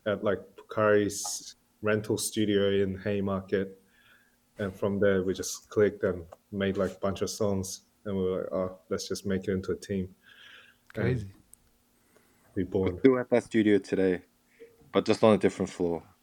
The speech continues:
Speaker 2: Oh, true. So you, so you're still at the same studio?
Speaker 3: Yeah.
Speaker 2: I mean, like, 'cause, yeah, like, when you said it was, like, tw-, you know, twenty to thirty, it doesn't sound like much, but when you think about as a, you know, young Asian Australian kid looking for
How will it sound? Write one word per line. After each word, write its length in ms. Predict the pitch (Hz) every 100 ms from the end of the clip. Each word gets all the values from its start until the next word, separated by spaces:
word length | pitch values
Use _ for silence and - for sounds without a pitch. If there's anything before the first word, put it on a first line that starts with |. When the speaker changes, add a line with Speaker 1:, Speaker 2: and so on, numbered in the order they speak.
| -
Speaker 2:
Oh, 220 | 131 131
true. 240 | - 143
So 140 | 127 156
you, 240 | 143 143 - 175
so 60 |
you're 120 | 143 131
still 240 | 151 165
at 80 | 160
the 100 | 139
same 220 | - 143
studio? 400 | 143 147 139 123 117 - - - -
Speaker 3:
Yeah. 280 | 113 101 98 - _ - - - _ - _
Speaker 2:
I 60 | -
mean, 160 | 196 196
like, 340 | 180 175 - _
'cause, 200 | - 185 160
yeah, 240 | 180 202
like, 220 | 151 151 151
when 100 | 175
you 80 | 175
said 160 | 185
it 40 | 160
was, 200 | 139 127
like, 220 | 123 123
tw-, 160 | - 143
you 120 | 135
know, 100 | 120
twenty 320 | 117 131 127
to 100 | 117
thirty, 440 | 117 120 120 110 113
it 120 | 131
doesn't 280 | 175 139 135
sound 400 | - 123 127 123
like 220 | 110 -
much, 220 | 123 117
but 100 | -
when 140 | 123 123
you 60 |
think 200 | 120 151
about 380 | 143 123 117 113 - _ _ _ _ -
as 200 | 123 120
a, 200 | 123 120
you 180 | 127 127
know, 260 | 113 117 - _ _ _ _ _ _ _ _ -
young 320 | 127 123 127
Asian 320 | 123 123 120
Australian 440 | 117 - 117 113 113
kid 340 | - 117 113
looking 240 | 117 - 120
for 400 | - 120 117